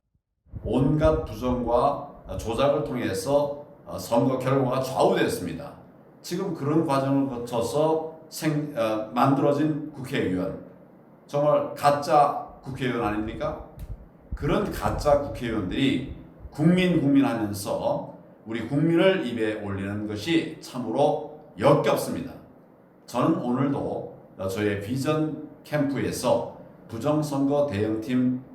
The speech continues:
회의를 열었습니다. 아, 많은 분들이 이 일에 동참해 주셨습니다.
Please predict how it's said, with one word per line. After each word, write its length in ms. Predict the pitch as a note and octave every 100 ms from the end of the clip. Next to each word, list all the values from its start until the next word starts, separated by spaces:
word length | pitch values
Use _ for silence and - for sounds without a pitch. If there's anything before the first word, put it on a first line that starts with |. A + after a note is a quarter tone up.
| -
회의를 680 | C#3 C3 B2+ F#3 G3 - - - - -
열었습니다. 640 | F2+ A#2+ D3+ - E2+ - D2 - - - - - - - - -
아, 80 | -
많은 420 | - A#2+ E3 E3
분들이 800 | D#3 D3 - - - D#3+ E3 - - G2
이 280 | F#2+ C3+ C#3
일에 340 | C3+ B2 A#2+
동참해 840 | A#2+ C3 C3+ C3+ B2 C3+ C3+ C3 -
주셨습니다. 720 | - A2+ G#2 G2+ D#2+ -